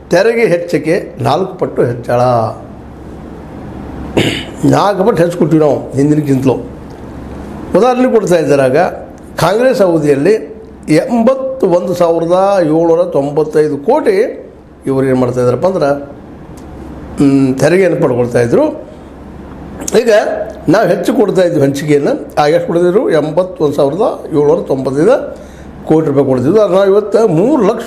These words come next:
ಕೋಟಿಗೂ ಅದಕ್ಕೆ ಕೊಡ್ತಾ ಇದ್ದೀವಿ. ಇಲ್ಲಿ ದುಡ್ಡಿನ ಈ ಡೆವಲಪ್‌ಮೆಂಟ್ ಸಲುವಾಗಿ ಅಂತ ಮಾತು ಮಾತಾಡ್ತಾ ಇದ್ದಾರೆ. ಇನ್ನು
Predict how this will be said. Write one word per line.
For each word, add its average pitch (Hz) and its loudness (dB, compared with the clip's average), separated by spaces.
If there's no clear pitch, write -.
ಕೋಟಿಗೂ 302 2
ಅದಕ್ಕೆ 262 2
ಕೊಡ್ತಾ 185 2
ಇದ್ದೀವಿ. 135 0
ಇಲ್ಲಿ 127 0
ದುಡ್ಡಿನ 139 4
ಈ - 0
ಡೆವಲಪ್‌ಮೆಂಟ್ 135 0
ಸಲುವಾಗಿ 123 2
ಅಂತ 165 0
ಮಾತು 135 0
ಮಾತಾಡ್ತಾ 117 -2
ಇದ್ದಾರೆ. - -10
ಇನ್ನು 262 4